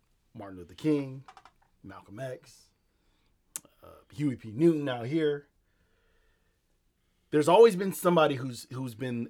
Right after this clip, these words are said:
at, at the top that we say, "That is the person." Obama,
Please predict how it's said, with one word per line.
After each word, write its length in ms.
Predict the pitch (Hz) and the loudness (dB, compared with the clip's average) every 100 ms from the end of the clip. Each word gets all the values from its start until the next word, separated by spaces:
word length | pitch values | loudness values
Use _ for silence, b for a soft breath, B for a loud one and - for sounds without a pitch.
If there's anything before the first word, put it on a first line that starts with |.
| - | -12
at, 220 | 120 - - | -16 -14 -16
at 180 | 113 - | -16 -16
the 80 | |
top 680 | - - - 180 160 - - _ _ _ _ - | -20 -16 -2 2 2 0 -12 _ _ _ _ -18
that 120 | 117 | -12
we 140 | 127 | -12
say, 360 | 131 139 117 95 90 | -8 -8 -8 -10 -4
"That 340 | 160 170 - _ | 0 0 -2 _
is 140 | 139 117 | -12 -10
the 100 | 131 | -10
person." 520 | - 120 - 78 78 _ _ _ 113 - | -10 -10 -12 -20 -20 _ _ _ -20 -14
Obama, 600 | - - 151 165 160 151 | -12 -4 0 2 2 -4